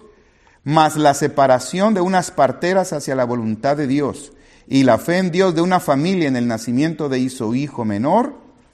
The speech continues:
manifestando así su separación hacia Dios, trajo protección y esperanza de liberación al pueblo de Dios. La separación bíblica. Pero también, número dos,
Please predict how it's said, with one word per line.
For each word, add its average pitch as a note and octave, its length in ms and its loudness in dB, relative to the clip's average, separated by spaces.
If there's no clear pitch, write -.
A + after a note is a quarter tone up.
manifestando A#2+ 760 -2
así D#3 240 -4
su C3+ 120 -10
separación A2+ 640 -6
hacia A#2+ 300 -6
Dios, D3+ 400 -6
trajo C3 400 -2
protección A#2 680 -8
y B2 80 -6
esperanza B2+ 680 -8
de G#2 100 -6
liberación G2+ 760 -8
al G2 220 -14
pueblo G#2 500 -8
de G#2+ 140 -12
Dios. - 680 -20
La G2+ 180 -8
separación G#2+ 680 -6
bíblica. F#2+ 480 -10
Pero E3+ 180 0
también, F#3+ 560 0
número E3+ 300 2
dos, C3 420 2